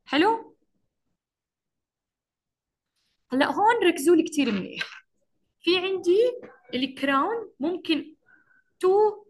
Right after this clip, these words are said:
terms used to describe it. يا إما بحكي هذا السن، يا إما بوصف anatomic crown، يا إما clinical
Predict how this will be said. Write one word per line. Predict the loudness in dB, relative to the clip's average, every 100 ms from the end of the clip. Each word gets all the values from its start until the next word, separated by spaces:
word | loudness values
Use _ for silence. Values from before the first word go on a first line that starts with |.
| -2
terms | 0 0 -2 -8 -14 _ _ 0
used | 2 2 0
to | -2
describe | -2 -4 -4 -4 -6 _ _ _ -6
it. | -6 -8 -18 _ _ -20 -4
يا | 0
إما | 2 2 0 2
بحكي | 0 -4 -6 -6
هذا | -2 0 -2
السن، | -6 -4 -4 -4 -8 _ _ _ _ _
يا | 0 2
إما | 2 2
بوصف | 0 0 -2 -4 0
anatomic | 2 2 0 0
crown، | 4 4 4 2
يا | 2 2
إما | 2 2 0 0
clinical | 2 2 2 -4